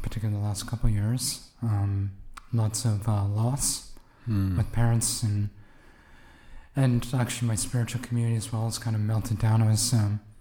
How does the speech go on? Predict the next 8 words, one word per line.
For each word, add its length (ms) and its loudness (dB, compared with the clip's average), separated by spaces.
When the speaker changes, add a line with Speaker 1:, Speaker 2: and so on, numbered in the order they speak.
Speaker 1:
involved 320 2
in 80 2
Shambhala 380 2
Buddhism 600 4
for 100 -2
about 180 0
twenty 240 4
years. 540 0